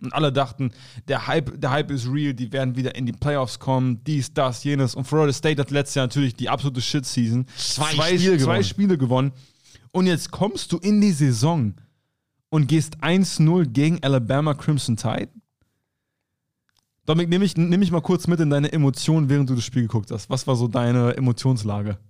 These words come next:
Speaker 2: Ich, ich dachte mir zuerst, okay, geil, Alabama, guter Drive, die fangen schon richtig gut an. Aber ich bin mal gespannt. Florida mit no-,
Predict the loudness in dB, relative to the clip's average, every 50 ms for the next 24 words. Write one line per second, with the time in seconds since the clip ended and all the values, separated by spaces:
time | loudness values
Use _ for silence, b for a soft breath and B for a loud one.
0 | _ _ _ -4 -4 -4 -4 -4 -4 -4 -4 -2 -2 -2 -2 -2 -2 -2 0 0
1 | 0 0 0 -2 -2 -2 0 0 -2 -2 -2 -4 -4 -2 0 -2 -2 -2 -2 -4
2 | -4 -2 -2 -4 -4 -4 -2 -2 -4 -4 -2 -2 -2 0 0 0 0 0 -2 -2
3 | -2 -2 -2 -2 -2 -2 -2 -2 -2 0 0 0 0 -2 -4 -6 -10 -8 -4 -2
4 | -2 0 0 -2 -2 -4 -4 -4 -4 -4 -6 -8 -14 -14 -8 -6 -4 -4 -4 -4
5 | -4 -2 -2 -4 -4 -8 b b b b b b b b b b -4 -2 0 0
6 | 0 -2 -2 -2 -2 0 0 0 -2 -4 -4 -2 0 0 -2 -2 -2 -2 0 2
7 | 2 2 2 0 0 -4 -6 -8 -10 -8 -6 -2 0 0 0 0 -2